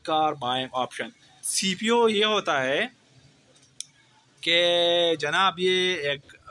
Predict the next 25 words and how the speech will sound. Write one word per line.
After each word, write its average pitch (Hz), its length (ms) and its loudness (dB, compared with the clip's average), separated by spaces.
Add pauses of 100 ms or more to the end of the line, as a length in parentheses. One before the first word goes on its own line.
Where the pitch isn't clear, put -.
(100)
बंदे 156 280 -2
का 147 160 -4
गाड़ी 127 360 -4
है, 120 120 -6
ठीक 180 240 -4
है, 202 180 -2 (420)
वो 160 120 0 (120)
अपनी 202 520 0 (140)
नाम 156 300 2
पे 147 160 2
ले 180 160 4
लेगा 165 360 2 (220)
वो 139 160 4
गाड़ी 143 480 4 (540)
और 180 180 4
बाद 220 240 2
में 214 120 0
वो 208 140 0
आपको 170 400 0
दे 127 140 -2
देगा 117 260 -2
वो 117 180 -2
गाड़ी, 117 280 -4
ठीक 202 240 -4
है। 190 120 0